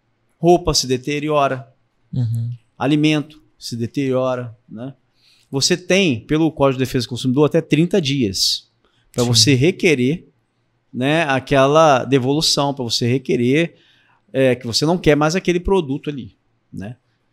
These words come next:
Speaker 1: Quando é algum produto que não seja de, bem assim, é, de consumo perecível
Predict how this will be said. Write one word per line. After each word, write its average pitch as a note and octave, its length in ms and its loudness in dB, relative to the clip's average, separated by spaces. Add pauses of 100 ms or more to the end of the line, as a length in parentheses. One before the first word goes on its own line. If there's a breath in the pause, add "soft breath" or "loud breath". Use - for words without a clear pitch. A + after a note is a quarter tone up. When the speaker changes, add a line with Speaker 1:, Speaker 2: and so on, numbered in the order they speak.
(220)
Speaker 1:
Quando B3+ 380 2
é D#3 260 4
algum D3 340 2
produto C3 560 0
que F3 140 -2
não G3 340 -4
seja D3 880 0 (500)
de, A#2+ 920 -4 (320)
bem D3+ 240 -4
assim, C#3 480 -4 (100)
é, A#2 720 -10
de B2 120 -16
consumo C#3+ 760 -6 (640)
perecível C3+ 720 -6